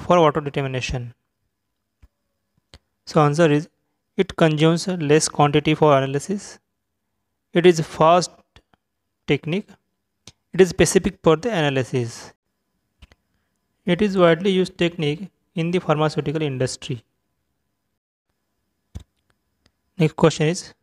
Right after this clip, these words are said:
what is K F reaction? So this is very complicated reaction actually. So H two O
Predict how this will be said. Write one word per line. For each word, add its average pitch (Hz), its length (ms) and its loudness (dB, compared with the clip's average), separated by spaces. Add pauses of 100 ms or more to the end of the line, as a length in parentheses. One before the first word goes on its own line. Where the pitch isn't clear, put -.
(380)
what - 180 0
is 208 160 2
K 165 220 0
F 165 120 -2
reaction? 131 600 -4 (1300)
So 165 220 -2
this 151 240 -2
is 156 140 -4
very 160 180 4
complicated 147 520 -2
reaction 135 260 -2
actually. 156 420 -4 (1800)
So - 160 -4
H 175 240 2
two 190 220 6
O 214 260 4